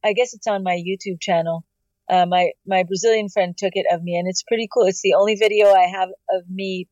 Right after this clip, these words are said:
packing my bike up, you know, and I would always have, you know, you have your little routine,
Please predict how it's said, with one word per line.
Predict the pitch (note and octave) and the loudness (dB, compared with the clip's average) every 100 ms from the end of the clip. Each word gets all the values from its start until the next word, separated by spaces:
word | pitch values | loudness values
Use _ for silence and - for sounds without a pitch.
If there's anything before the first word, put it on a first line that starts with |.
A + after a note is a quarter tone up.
| _ | _
packing | - F3 F3 F#3 F3+ | -4 -2 -2 -6 -4
my | E3 E3+ | -2 0
bike | G3+ - | 0 0
up, | E3 - _ - | -2 -2 _ -12
you | F#3+ | -6
know, | E3+ | -2
and | F3 F3+ | -2 0
I | F3+ | 2
would | F3+ | 2
always | F#3+ G3 | 0 0
have, | G3 F3 _ _ - - - | -2 -2 _ _ -8 -6 -6
you | - - - | -10 -4 0
know, | A3+ G#3 | 2 0
you | G#3+ | -4
have | G#3+ - _ - | -12 -14 _ -14
your | G#3+ | -6
little | G#3 G#3 | -2 -4
routine, | G3 G#3 - C4+ F#3+ | -6 -10 -2 -2 -2